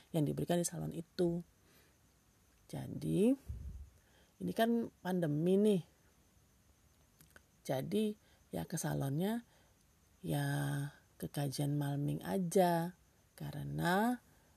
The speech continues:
cantik itu kan, hmm, ada dua hal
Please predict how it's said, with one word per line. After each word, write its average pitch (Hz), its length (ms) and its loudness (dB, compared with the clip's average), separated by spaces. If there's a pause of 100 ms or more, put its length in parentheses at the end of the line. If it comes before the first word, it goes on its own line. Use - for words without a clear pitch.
(140)
cantik 139 480 -4
itu 185 400 -2 (160)
kan, 247 320 4 (1000)
hmm, 156 800 -2 (1300)
ada 160 400 -4 (320)
dua 175 240 0
hal 165 720 -2